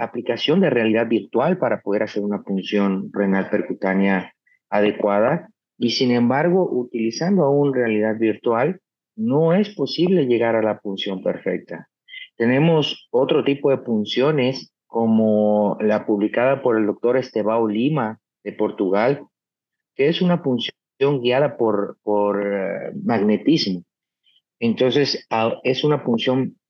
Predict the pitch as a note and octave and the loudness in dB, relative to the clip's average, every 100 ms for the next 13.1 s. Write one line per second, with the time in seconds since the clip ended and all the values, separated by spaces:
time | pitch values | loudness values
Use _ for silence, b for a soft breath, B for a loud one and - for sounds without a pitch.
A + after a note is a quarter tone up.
0 | _ _ _ _ B2+ A2 - A2 A#2 A#2 | _ _ _ _ 0 0 0 -2 0 2
1 | D3+ E3+ A#2 A2 G#2+ A2 C3 A#2 A2 A2+ | 2 2 2 2 2 2 0 0 -2 0
2 | C#3 - A2+ G2+ G2+ G2 A#2+ F3+ C3+ - | -2 -4 -6 -4 -4 0 2 2 2 0
3 | G2+ G#2+ G2+ A2 G#2 G2 G2+ G2 G2 F#2+ | -2 -2 -4 0 0 0 -2 -2 -4 0
4 | B2+ B2+ A2+ A2+ G#2+ B2+ F3 F3 C3+ C3 | 0 2 2 4 4 4 2 0 0 0
5 | E3 C#3 A2+ G2+ F#2+ G2+ F2+ F#2+ F#2 E2+ | -2 -4 -2 -2 0 -2 -2 -4 -4 -6
6 | - F2 - - - - _ _ _ _ | -8 -8 -8 -10 -10 -10 _ _ _ _
7 | _ _ A2+ A2+ B2 A#2+ D3+ C#3+ A#2+ A#2 | _ _ 0 2 2 2 4 4 2 -2
8 | _ B2+ C3+ B2+ C#3 D3 A2 A2+ - A2 | _ -2 0 2 2 0 -4 -8 -4 -4
9 | A2 - D#3 E3+ B2 - - A2+ G2 - | -4 -2 2 2 -2 -10 -4 -2 -2 -2
10 | G#2+ G#2 G2+ G2+ G2 F#2 - _ _ - | -2 0 2 2 0 -2 -8 _ _ -4
11 | A2+ G#2+ A2 A2 B2+ C#3 B2 A#2 G#2 G2+ | -2 0 2 2 4 2 2 2 0 0
12 | G#2+ A2 - G2 F2 B2+ F#3 F#3+ - F#2 | 0 0 0 -2 0 0 2 -2 -2 -6